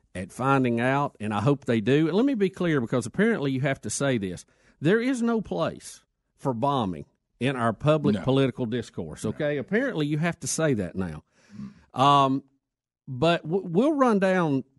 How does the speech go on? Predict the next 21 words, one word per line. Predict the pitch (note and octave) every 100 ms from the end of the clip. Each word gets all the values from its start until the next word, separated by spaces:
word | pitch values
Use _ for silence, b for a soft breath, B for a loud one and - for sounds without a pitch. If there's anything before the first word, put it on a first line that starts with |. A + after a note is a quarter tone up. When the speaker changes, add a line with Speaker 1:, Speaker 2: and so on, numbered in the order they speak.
| _
Speaker 1:
theories | D3 D#3 D#3 D3 C#3 A2
and | G#2
scenarios | - G#2+ C3+ C#3 C3 C3 B2+ B2+ A#2+ - -
and, | G#2+ G#2+ G#2 G#2 -
you | - C3
know, | G2+ F2+ G2 _ - _ _
armchair | A#2+ C3+ C3+ - B2 G#2+
quarterback | C3+ C3+ F#2 F#2+ F2
this | G2+ F#2+
a | G#2+
little | G#2
bit | F#2 A2+
because | A2 A#2+
that's | A2+ A2 -
what | B2 F2+
we | G2
do. | F2+ C#3+ G#2+ F2 _ _ _ _ _ _ -
Um, | A2 A#2 A2+ A#2 - _
but | B2 C3 -
you're | D3
right, | C#3 D#3+ C3 G2+